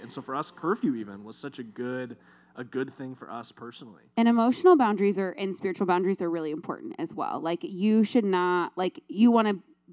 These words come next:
Speaker 2: share enough to connect with somebody, but if there's something really special between you and the Lord, don't share that with that person until,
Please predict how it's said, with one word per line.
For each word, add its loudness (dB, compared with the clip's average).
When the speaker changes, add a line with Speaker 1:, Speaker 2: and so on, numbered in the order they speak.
Speaker 2:
share -4
enough -2
to -4
connect -6
with -2
somebody, 0
but 4
if 4
there's 0
something 2
really 4
special -4
between -2
you 4
and 2
the 2
Lord, -2
don't 4
share -4
that 0
with -2
that -6
person 0
until, 2